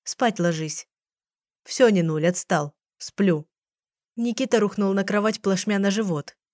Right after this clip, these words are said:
а полотенце отлетело в сторону, обнажив крепкие ягодицы. Повозился со стоном, натягивая на себя одеяло.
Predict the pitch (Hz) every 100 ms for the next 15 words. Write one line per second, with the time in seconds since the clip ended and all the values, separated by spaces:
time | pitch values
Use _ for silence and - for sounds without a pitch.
0 | _ _ 208 214 214 233 233 - 185 180
1 | 175 202 202 - 175 160 151 151 151 _
2 | _ 180 165 175 165 160 170 160 - 185
3 | 185 170 160 156 151 - 165 _ _ _
4 | _ _ _ _ 208 196 190 220 214 -
5 | - 180 185 170 165 170 165 165 165 165
6 | 160 165 180 165 160 165 175 160 156 156